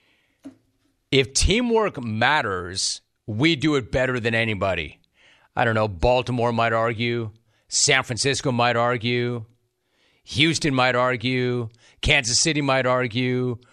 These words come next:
Buffalo might argue. I don't know, dude. I, I think you're confusing the College Football Playoff Committee with the Super Bowl Selection Committee.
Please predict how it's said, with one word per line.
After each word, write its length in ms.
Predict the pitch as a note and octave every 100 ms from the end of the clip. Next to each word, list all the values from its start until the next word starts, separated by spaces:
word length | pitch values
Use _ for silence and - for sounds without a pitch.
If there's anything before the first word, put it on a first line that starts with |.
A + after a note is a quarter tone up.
| _ -
Buffalo 580 | G#2+ G2 D#3 D3 D3 C3+
might 240 | C3 B2+
argue. 580 | B2+ B2+ A#2 B2+ B2+ A#2+ - _ _ _ _ _ _ _ _ _ _ _ _ _ _ _ _ _ _ _ _ _ _ _ _ _ -
I 80 | D3
don't 100 | C3
know, 140 | A#2
dude. 320 | G#2 A2+ A2+
I, 240 | - A#2 B2+
I 40 |
think 260 | - G3 G#3+
you're 100 | G3
confusing 920 | F3 C3+ C#3 C3+ C#3+ G#2+ C3 A#2 G#2+ - - _
the 440 | G2+ G2+ C3 B2+ - -
College 600 | - C#3 D3+ D3+ D3+ - -
Football 640 | - - D3 - C3 C3
Playoff 720 | - B2 C#3 C3 A#2+ A2 -
Committee 640 | - A2+ G#2 G2 F#2+ G2 - - - -
with 260 | A2 C#3 C3+
the 160 | C#3+ C3
Super 540 | - - A3+ F#3+ F#3+
Bowl 300 | D#3 D#3 D#3+
Selection 760 | - D#3+ C3+ C#3 C#3 - A#2
Committee. 600 | G2+ A2+ G2+ F#2 D2+ -